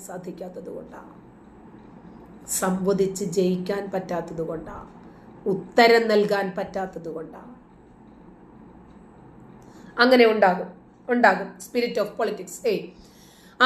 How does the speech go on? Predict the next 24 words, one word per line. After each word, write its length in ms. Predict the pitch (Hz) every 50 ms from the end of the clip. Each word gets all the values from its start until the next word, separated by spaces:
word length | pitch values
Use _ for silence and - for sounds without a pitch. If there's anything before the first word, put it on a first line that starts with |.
| 269 269
മുദ്രാവാക്യം 720 | 262 254 208 269 269 277 294 285 285 285 285 285 - 285 269 262
വിളിച്ചവരെ 480 | 262 269 254 - 285 262 254 254 269 262 269 -
ജയിലിൽ 280 | 247 247 269 285 294 285 269
അടയ്ക്കണമെന്ന് 560 | 247 254 247 247 262 247 247 247 240 247 247 240 247
പറഞ്ഞ് 220 | 233 233 240 240 240 -
സമരം 280 | 233 233 247 254 262 247 240
വിളിച്ച 180 | 240 233 240 233 220
മുസ്ലിം 260 | 233 - - 247 247 240 240
സുഹൃത്തുക്കളെ 460 | 247 226 226 220 - 226 220 226 214 208 208
അറിയാം, 220 | 214 214 202 190 - - - 220
അറിയണം. 380 | 208 208 202 196 202 175 165 - - _ _ _ _ - _ _ _ _ _ _ _ _ _ 233
അത്തരം 300 | 233 240 - 269 254 247 247 240
മുസ്ലിം 260 | 240 - 240 240 240 240
സുഹൃത്തുക്കളെ 460 | - 240 220 208 - 233 214 220 220 214 214 214
ഓർത്തു 220 | 214 214 - 226 208
വെച്ചോളൂ. 400 | 202 196 - 214 208 202 202 220 247 - - - _ _ _ _ _ _ _ _ _ _ _ _ _ - 190
ജനാധിപത്യപരമായി 1300 | 214 208 214 220 233 233 226 - 226 - 233 214 - - 220 208 - 196 202 196 190 196 196 190 190 196 196 -
ചിന്തിക്കുന്ന 400 | 202 190 185 185 - - 190 190 190
ആളുകൾ, 220 | 190 190 180 185 185 180 190 190
ഇവർക്കൊരാളോട് 760 | 175 202 214 - - 214 190 190 190 196 196 190 202 202 196 190 -
ശത്രുത 400 | 214 185 - - - 208 208 214 214 -
തോന്നണമെങ്കിൽ, 600 | 202 185 180 185 175 170 165 165 160 165 165 185 190 190 - - - - - - - - - -
പ്രത്യേകിച്ച് 640 | 247 247 240 240 311 302 311 311 311 320 311 - 311 277
എന്തെങ്കിലും 440 | 277 294 311 302 311 302 302 302